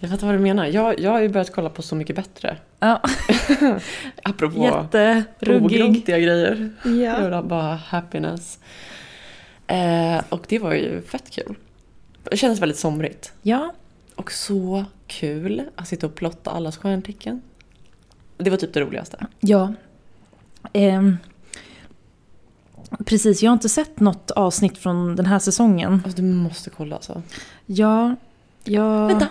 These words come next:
Speaker 1: snälla, kan inte du kolla och sen gissa tecknen?
Speaker 2: Ja, jag vet ju att Charlotte Perrelli är med.
Speaker 1: Ja, och du
Speaker 2: Hon,
Speaker 1: vet ju vad hon är.
Speaker 2: hon är båg.
Speaker 1: Ja. Jag skulle ha en bebis.
Speaker 2: Och Linnea Henriksson, hon är ju skorpion.
Speaker 1: Mm.
Speaker 2: Eh,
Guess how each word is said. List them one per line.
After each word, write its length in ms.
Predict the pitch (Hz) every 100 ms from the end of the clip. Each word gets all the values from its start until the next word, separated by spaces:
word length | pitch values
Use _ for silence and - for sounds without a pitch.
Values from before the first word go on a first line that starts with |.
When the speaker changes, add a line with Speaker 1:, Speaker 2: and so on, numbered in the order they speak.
| -
Speaker 1:
snälla, 360 | - 311 208 214 -
kan 140 | 254
inte 120 | 208
du 60 | 196
kolla 300 | 196 156 156
och 80 | -
sen 200 | 160 151
gissa 340 | 165 - 151
tecknen? 440 | - - - 175 262 - - -
Speaker 2:
Ja, 380 | 233 226 226 - - _ - - - - _
jag 140 | - 240
vet 220 | 269 254
ju 40 |
att 60 | 202
Charlotte 260 | 202 196 -
Perrelli 340 | 214 208 170
är 40 |
med. 180 | 160 180 180 - -
Speaker 1:
Ja, 140 | 151
och 60 | 190 -
du 80 | -
Speaker 2:
Hon, 80 | 214
Speaker 1:
vet 140 | 165
ju 20 |
vad 80 | 156
hon 140 | 147 165
är. 80 | 190
Speaker 2:
hon 140 | 190
är 60 | 160
båg. 360 | - 175 202
Speaker 1:
Ja. 200 | 156 170 240 - - _ - _ _ - - -
Jag 80 | -
skulle 220 | - 269
ha 100 | 254
en 120 | 190
bebis. 480 | 170 247 190 190 - _ _ -
Speaker 2:
Och 440 | 214 208 196 190
Linnea 240 | 185 185 170
Henriksson, 440 | 165 151 - 165
hon 80 | 160
är 40 |
ju 40 | 151
skorpion. 500 | - 151 147 - 185
Speaker 1:
Mm. 200 | 156 170 - - - _ - - - - - - - - _ - - - - _ - - -
Speaker 2:
Eh, 460 | 208 196 196 190